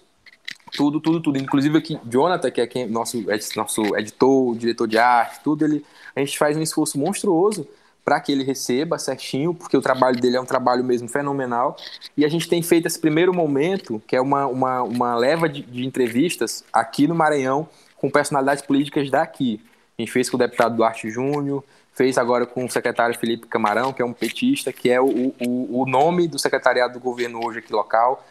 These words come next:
É o cara que construiu, conjunto com o Flávio Dino, uma educação muito mais forte, muito mais precisa e que se popularizou por conta disso,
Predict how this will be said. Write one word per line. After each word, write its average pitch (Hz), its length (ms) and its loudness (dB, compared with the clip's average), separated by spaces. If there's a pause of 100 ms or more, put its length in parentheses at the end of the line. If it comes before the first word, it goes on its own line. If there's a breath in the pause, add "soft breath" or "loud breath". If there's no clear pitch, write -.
(220 loud breath)
É 110 80 -4
o 117 80 0
cara 123 280 0
que - 100 -16
construiu, 135 580 0
conjunto 135 360 -6
com 135 80 -8
o - 20 -10
Flávio 117 240 0
Dino, 123 180 -2
uma 127 120 -2
educação 123 580 0 (300 loud breath)
muito 160 280 2
mais 147 240 0
forte, 143 400 0
muito 135 220 -6
mais 131 160 -4
precisa 151 480 -2
e 175 60 -8
que - 100 -14
se - 80 -10
popularizou 170 540 0
por 165 120 -12
conta 170 220 -2
disso, 170 400 -2